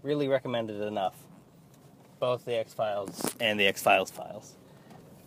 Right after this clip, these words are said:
Anyway. <clears throat> It's Wednesday. Last Wednesday of the month.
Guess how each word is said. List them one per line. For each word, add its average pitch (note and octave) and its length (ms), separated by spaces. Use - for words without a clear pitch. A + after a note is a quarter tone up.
Anyway. G#2 360
<clears throat> F3+ 560
It's - 100
Wednesday. F3+ 680
Last D3+ 180
Wednesday F3 280
of F3 60
the E3+ 60
month. F#3 380